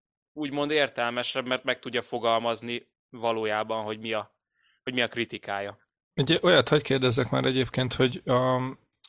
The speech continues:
Speaker 2: itt a Farkas Norbival kapcsolatban én ugye benne vagyok, ö, barcelonás, Real Madridos fórumokon is, hogy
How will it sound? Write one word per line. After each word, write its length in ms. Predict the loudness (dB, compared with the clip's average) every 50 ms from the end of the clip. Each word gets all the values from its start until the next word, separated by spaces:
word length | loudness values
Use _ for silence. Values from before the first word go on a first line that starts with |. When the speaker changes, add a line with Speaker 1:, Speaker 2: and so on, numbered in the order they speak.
| -6 -6
Speaker 2:
itt 140 | -2 0 0
a 40 | 2
Farkas 460 | 6 8 8 8 8 6 0 2 2
Norbival 440 | 2 2 2 2 2 2 2 2 2
kapcsolatban 640 | 2 0 0 0 -2 0 0 0 0 2 2 2 2
én 140 | 2 2 0
ugye 260 | -2 -4 -2 -2 2
benne 240 | 2 2 2 2 0
vagyok, 360 | 0 0 0 -2 -2 -2 -4
ö, 140 | -4 -2 0
barcelonás, 720 | 2 2 2 2 0 -4 -6 -6 -6 -6 -6 -6 -6 -6
Real 200 | -4 -2 -2 -2
Madridos 500 | -2 -4 -4 -6 -4 -2 -2 -2 -4 -6 -10
fórumokon 640 | -12 -6 -2 0 0 0 0 -2 -2 0 0 2
is, 180 | 2 0 0 2
hogy 220 | 4 2 2 2